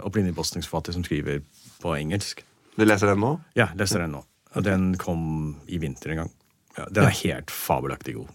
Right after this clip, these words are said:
Speaker 1: Eh, jeg har vel hundre sider igjen.
Speaker 2: Ja.
Speaker 1: Eh, den er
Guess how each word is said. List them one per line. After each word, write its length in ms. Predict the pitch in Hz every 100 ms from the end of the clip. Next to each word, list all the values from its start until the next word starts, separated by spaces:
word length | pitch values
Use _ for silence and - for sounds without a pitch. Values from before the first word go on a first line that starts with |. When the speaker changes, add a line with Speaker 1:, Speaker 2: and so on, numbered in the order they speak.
| - - - _ -
Speaker 1:
Eh, 340 | 73 62 64
jeg 80 | 76
har 120 | 82
vel 140 | 69 78
hundre 240 | 82 73
sider 260 | - 67 67
igjen. 220 | 64 76 - _ - - -
Speaker 2:
Ja. 120 | 131 92 - - _ _ -
Speaker 1:
Eh, 320 | 78 78 71 78
den 280 | 92 107 107
er 320 | 95 92